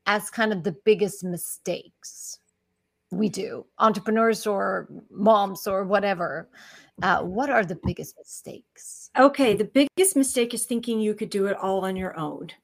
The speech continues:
Speaker 1: Oh, that's a good one.
Speaker 2: As a mom, as an entrepreneur, you know it takes a village, right?
Speaker 1: Yes.
Speaker 2: And there will be times where you're going to have to say,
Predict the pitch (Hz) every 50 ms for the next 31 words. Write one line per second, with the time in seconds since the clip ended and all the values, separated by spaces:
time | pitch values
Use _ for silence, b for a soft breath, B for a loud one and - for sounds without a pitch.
0 | _ _ _ _ - _ _ _ - 208 202 196 185 170 165 - 185 - - _
1 | _ - - - - - - _ - 226 247 277 277 240 294 269 247 254 254 254
2 | 262 269 269 277 269 269 269 - - 220 226 254 240 254 254 240 240 233 233 247
3 | 240 - 247 233 233 233 233 226 214 247 262 269 247 240 254 254 269 254 254 254
4 | 233 196 185 170 - - 247 254 247 247 - - - 269 277 247 - - - 254
5 | 226 190 185 175 180 220 240 226 214 190 165 160 - - - - - - _ _
6 | _ _ _ _ 180 190 180 170 175 190 214 269 262 - - - - - - _
7 | _ _ - 175 170 170 165 160 156 - - - - - 254 247 254 247 247 247
8 | 240 226 220 247 247 262 247 320 330 339 - - 262 254 233 220 208 196 185 180
9 | - 190 214 - - - - - _ _ _ _ - _ _ - - 202 226 240
10 | 226 220 208 208 208 202 - - - - 233 233 226 226 - - 220 214 214 220
11 | 240 254 262 269 247 - 214 208 202 - - 202 - - 208 190 185 185 185 -